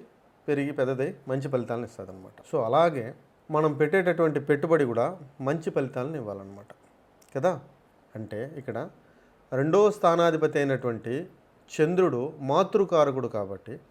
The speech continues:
ఇక్కడ తల్లి దగ్గర అంటే మాతృమూర్తి దగ్గర మనం ఏదైనా ఇబ్బంది పెట్టి, కష్టాలు పెట్టి వాళ్ళని, ఆ, టార్చర్ పెట్టినట్లయితే దీని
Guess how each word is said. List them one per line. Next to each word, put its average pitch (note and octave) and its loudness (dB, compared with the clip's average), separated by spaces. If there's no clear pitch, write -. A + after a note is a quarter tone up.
ఇక్కడ D#3 6
తల్లి F#3 6
దగ్గర C#3 4
అంటే C#3+ 0
మాతృమూర్తి E3 2
దగ్గర A#2 0
మనం E3 6
ఏదైనా F3 8
ఇబ్బంది E3+ 4
పెట్టి, D3 -2
కష్టాలు D3+ 4
పెట్టి C#3 -2
వాళ్ళని, A#2+ 0
ఆ, D3 -4
టార్చర్ D3+ 4
పెట్టినట్లయితే A#2+ -4
దీని E3+ 6